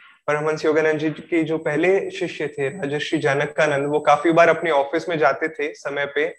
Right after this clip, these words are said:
कॉन्फ्रेंस रूम पे जाते थे और अपने कॉन्फ्रेंस रूम को बंद कर देते थे और अपने सेक्रेटरी, अ, सेक्रेटरी को बोल देते थे कि मैं मीटिंग में हूँ, और in meeting का बोर्ड लगा के वो ध्यान करने बैठ जाते थे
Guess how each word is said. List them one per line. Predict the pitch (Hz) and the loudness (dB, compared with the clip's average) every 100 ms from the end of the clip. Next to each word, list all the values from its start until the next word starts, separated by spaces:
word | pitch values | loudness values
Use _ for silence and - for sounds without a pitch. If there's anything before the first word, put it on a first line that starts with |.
| _ _ _ | _ _ _
कॉन्फ्रेंस | 139 143 147 160 160 | 0 0 0 -2 0
रूम | 160 | 0
पे | 160 156 | 2 4
जाते | 147 147 151 | 4 2 0
थे | 170 180 190 | -2 -2 -4
और | 151 147 | -4 -2
अपने | 147 147 147 | -4 -8 -8
कॉन्फ्रेंस | 147 143 151 160 165 | -6 -6 -6 -4 -4
रूम | 160 | -2
को | 165 | 0
बंद | 147 156 | 0 2
कर | 165 | 2
देते | 156 160 170 175 | 2 0 -2 -2
थे | 190 | -4
और | - 143 | -2 -2
अपने | 143 156 151 - | 0 -4 -6 -6
सेक्रेटरी, | 151 151 147 160 151 | -6 -2 -2 -2 -4
अ, | 147 - 143 | -6 -4 -4
सेक्रेटरी | 139 139 151 151 156 | -4 -6 -2 -2 0
को | 151 | 0
बोल | 147 147 143 | 2 2 2
देते | 147 151 | -2 -4
थे | 147 | -4
कि | 165 | -4
मैं | 165 | -2
मीटिंग | 147 139 147 143 | 0 -2 -2 -4
में | 131 | -6
हूँ, | 131 131 - _ - _ 147 | -8 -12 -14 _ -20 _ 2
और | 147 | 2
in | 147 175 | 4 4
meeting | 165 156 156 165 143 | 4 4 4 2 2
का | 151 | 2
बोर्ड | 143 147 | 4 6
लगा | 147 143 139 | 6 4 2
के | 156 | 0
वो | 180 180 180 | 0 0 0
ध्यान | - 185 214 | 0 0 0
करने | 190 156 | -2 0
बैठ | 139 135 131 | 0 0 -2
जाते | 131 - | -6 -6
थे | 135 139 127 | -8 -6 -6